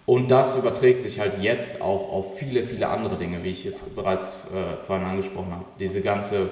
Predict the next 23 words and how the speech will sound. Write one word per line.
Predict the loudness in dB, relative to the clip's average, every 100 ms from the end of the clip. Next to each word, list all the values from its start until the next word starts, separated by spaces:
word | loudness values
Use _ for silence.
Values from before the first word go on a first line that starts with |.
| -6 -6
äh, | -4 -2 -2
Arbeitsmoral | 0 0 0 -2 -2 -2 0 0
und | 0
so | -4
weiter. | -4 0 0 -2 -6 -16 -18 -20 -20 -20 -18
Wenn | -6 2 4 4 2 -2 -10 -18 -20 -20 _ _ -12
richtig | -4 -4 -2 -2
angewandt, | -2 -2 0 0 0 -2 -4
ähm, | -6 -4 -6 -10 -6
lässt | -4 -4
sich | -6 -4
halt | -6 -2
Bodybuilding | -2 0 0 -2 -4
extrem | -8 -4 -2 -2
gut | -2
auf | -6 -8
andere | -6 -4 -6
Bereiche | -4 -4 -4 -6
in | -6
deinem | -2
Leben, | 0 0 -4 -6
ähm, | -6 -6 -8 -10 -16 -20 -20 -20 -20 _ _ -14 -10
ähm, | -8 -8 -10